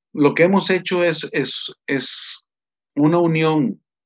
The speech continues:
de los diferentes, de las diferentes tradiciones que vemos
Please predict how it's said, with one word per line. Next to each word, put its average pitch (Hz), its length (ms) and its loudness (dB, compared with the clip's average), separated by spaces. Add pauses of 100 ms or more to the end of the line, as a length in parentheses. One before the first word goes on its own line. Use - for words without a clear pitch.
(960)
de 127 160 6
los 120 180 4
diferentes, 135 1080 0 (280)
de 127 100 2
las 123 140 6
diferentes 120 640 -2
tradiciones 120 760 2
que 127 160 -6
vemos 95 560 -12